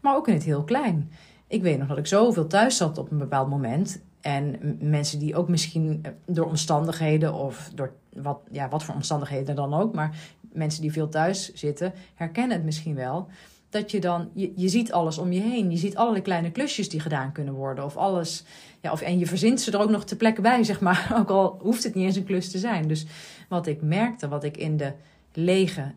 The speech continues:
eenzame tijd deed, want de meeste, hè, mijn man was aan het werk, de kinderen gingen dan vaak naar de opvang of naar school. Ehm, dan ging ik dus dingetjes in huis doen. Omdat dat ook wel een goed gevoel gaf. Het was fijner als de, ja,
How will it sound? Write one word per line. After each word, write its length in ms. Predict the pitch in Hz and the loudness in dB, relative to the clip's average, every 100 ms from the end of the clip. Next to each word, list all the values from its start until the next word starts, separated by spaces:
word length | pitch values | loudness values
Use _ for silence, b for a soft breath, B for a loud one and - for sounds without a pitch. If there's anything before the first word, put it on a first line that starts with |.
| _ | _
eenzame 560 | - 202 202 156 147 147 | 2 4 6 4 2 2
tijd 360 | 165 147 151 156 | 0 0 2 4
deed, 420 | 247 202 226 - | 6 4 0 -6
want 180 | 151 135 | -8 -6
de 60 | 131 | -6
meeste, 420 | - 131 - 135 B B - | -6 -6 -8 -10 B B -4
hè, 100 | 208 | -2
mijn 120 | 127 | 0
man 180 | 151 156 | 0 2
was 120 | 147 | 0
aan 80 | 143 | 0
het 120 | 139 | 0
werk, 260 | 175 202 | 0 0
de 60 | 160 | -2
kinderen 380 | 151 151 151 151 | -4 -2 0 -2
gingen 180 | 160 156 | 0 0
dan 120 | 151 | 2
vaak 220 | 156 147 | 2 0
naar 100 | 160 | 0
de 80 | 160 | -2
opvang 380 | 214 - 196 185 | -4 0 0 2
of 80 | |
naar 100 | 143 | -2
school. 400 | 143 196 214 254 B B B B B _ | -4 0 0 0 B B B B B _
Ehm, 360 | 180 170 170 170 175 - _ _ 349 | -6 -4 -2 -4 -8 -12 _ _ -4
dan 80 | |
ging 160 | 220 151 | 0 0
ik 100 | 143 | 2
dus 160 | 147 156 | 0 4
dingetjes 400 | 208 185 151 - | 4 4 2 2
in 140 | 185 | 4
huis 300 | 220 269 175 | 4 4 2
doen. 340 | 143 131 123 _ b b b b _ _ | 0 -2 -8 _ b b b b _ _
Omdat 280 | 226 220 185 | 6 6 6
dat 220 | 160 - | 2 2
ook 200 | 254 226 | 2 4
wel 200 | 165 143 | 4 4
een 100 | 151 | 2
goed 200 | 160 156 | 0 -4
gevoel 420 | - 190 247 269 | -2 -2 0 -2
gaf. 260 | - 135 123 | 0 -4 -4
Het 100 | 123 | -8
was 160 | 120 | -8
fijner 400 | - 175 247 214 | 0 2 4 4
als 240 | - 165 - | 2 -2 -2
de, 200 | 143 139 B B B | -4 -4 B B B
ja, 180 | 147 | -4